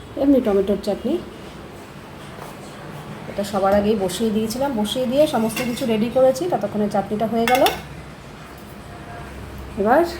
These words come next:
পনিরটা বসাবো। আজকে সানডে, আজকে হয়তো তোমাদের সবার বাড়িতে মাংস বা ভালো মন্দ রান্না হচ্ছে, মোট কথা আমিষ রান্না হচ্ছে, কিন্তু আজকে আমাদের বাড়িতে নিরামিষ হবে। না, ওরকম কোনো ব্যাপার নেই যে নিরামিষ খেতে হবে।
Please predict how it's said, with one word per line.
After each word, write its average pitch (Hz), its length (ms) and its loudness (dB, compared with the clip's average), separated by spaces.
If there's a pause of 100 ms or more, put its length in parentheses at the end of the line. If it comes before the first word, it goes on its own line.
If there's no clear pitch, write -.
(280)
পনিরটা 220 380 4
বসাবো। 185 360 -2 (960)
আজকে 294 300 0
সানডে, 302 380 6
আজকে 320 340 0
হয়তো 269 220 2
তোমাদের 262 300 0
সবার 254 300 4
বাড়িতে 254 500 2
মাংস 226 400 2
বা 233 1000 0
ভালো 214 240 4
মন্দ 233 200 4
রান্না 214 280 6
হচ্ছে, 233 540 0
মোট 214 140 0
কথা 226 180 -2
আমিষ 226 320 0
রান্না 226 260 4
হচ্ছে, 208 340 4
কিন্তু 277 300 4
আজকে 226 280 4
আমাদের 220 240 2
বাড়িতে 226 220 0
নিরামিষ 185 400 -2
হবে। 170 160 -6 (380)
না, 262 140 6
ওরকম 226 280 2
কোনো 339 160 6
ব্যাপার 302 300 6
নেই 285 120 0
যে 269 80 -2
নিরামিষ 254 380 0
খেতে 240 220 -4
হবে। 220 260 -4